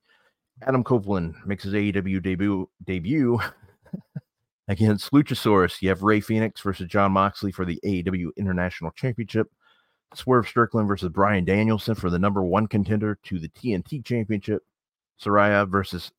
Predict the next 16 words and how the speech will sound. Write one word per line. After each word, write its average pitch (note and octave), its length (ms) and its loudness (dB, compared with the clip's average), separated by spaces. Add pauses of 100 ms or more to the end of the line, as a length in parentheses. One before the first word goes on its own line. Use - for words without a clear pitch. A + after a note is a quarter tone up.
uh, E2+ 180 -2
Hikar-, F2+ 320 -4 (180)
Hikaru G2+ 380 2
Shida A2+ 400 0
for F#2+ 180 -2
the F2 240 -2
A - 60 -6
E F2 100 -4
W E2+ 240 -6
Women's G#2+ 320 -2
Championship. A2 640 -4 (560)
Powerhouse G2 480 4
Hobbs G2 300 4
versus F2+ 260 -6
Chris G2 240 -2
Jericho. C#3+ 520 0